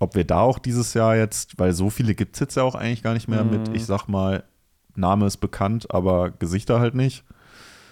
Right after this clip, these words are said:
Speaker 1: Ähm, deswegen da w-, würde ich mich jetzt erstmal zurückhalten wollen.
Speaker 2: Mhm.
Speaker 1: Außer was,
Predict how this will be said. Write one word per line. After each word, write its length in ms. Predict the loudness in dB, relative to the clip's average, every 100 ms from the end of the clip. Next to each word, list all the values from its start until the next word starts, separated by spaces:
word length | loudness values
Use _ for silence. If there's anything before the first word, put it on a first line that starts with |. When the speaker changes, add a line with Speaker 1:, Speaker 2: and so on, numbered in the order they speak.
| _ _ 0
Speaker 1:
Ähm, 720 | 2 4 4 4 2 0 -4 _ _ -8
deswegen 360 | 0 2 2
da 420 | 4 6 6 4
w-, 240 | 2 -2 2
würde 180 | 2 2
ich 80 | 2
mich 140 | 0
jetzt 120 | -2
erstmal 320 | -4 -4 -2 -2
zurückhalten 720 | -2 -4 -4 -2 -2 -4 -6
wollen. 380 | -2 -2 -4 -8 _ _ -10
Speaker 2:
Mhm. 240 | -8 0
Speaker 1:
Außer 260 | 0 2 2
was, 180 | 2